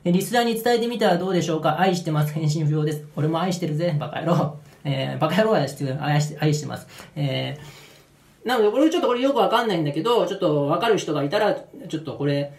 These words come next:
えー、通知オンにしてください。なんかよくわかんないんだけど、チャンネル登録したら、えー、つ-、俺の動画が多分、つ-、その、お前らに届くように、その通知みたいな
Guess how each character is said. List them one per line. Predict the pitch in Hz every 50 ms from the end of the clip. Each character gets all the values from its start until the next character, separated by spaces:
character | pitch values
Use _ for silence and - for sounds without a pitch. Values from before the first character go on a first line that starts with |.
| - - _ _ _ -
え | 139 131 131 127 127 127 127 123 123 127 131 135 135 143
ー、 | -
通 | 214 214
知 | - - 202
オ | 214 226 254
ン | 214
に | 185
し | 151 -
て | - 147
く | 147
だ | 139
さ | - 147
い。 |
な | 165 226
ん | 233
か | 208
よ | 254 320
く | 311 294
わ | 277 262
か | 285 311
ん | 302
な | 262
い | 226
ん |
だ | 202 190
け | 190 202
ど、 | 226 208
チ | - -
ャ | 254
ン | 277 285
ネ | 285
ル | 285 277
登 | 285 294 285 285
録 | 226 208 190 190 185 185 175 165 165 160 160 156
し | -
た | - 262
ら、 | 262 262 254 - - - - - - - - - - - - - - 151
え | 143 139 139 135 131 131 127 131 135 139 -
ー、 | -
つ-、 | - 247 - - - -
俺 | - 220 262 269
の | 269 262
動 | 262 262 269 277
画 | 285 285
が | 285 285
多 | 285 277
分、 | 226 196 180
つ-、 | 180 - - - - - - -
そ | - 190
の、 | 190 190 190 190 190 180 - - - - - - - _ - - - -
お | - 190
前 | 226 240 240
ら | 226 190
に | 202 240 226
届 | 220 220 254 262 262
く | 254
よ | 226 220 214
う | 214
に、 | 220 202
そ | 208 208
の | 185
通 | - - 254 269 262
知 | - 269
み | 262 262
た | - 190 175
い | 147
な | 143 127 131 139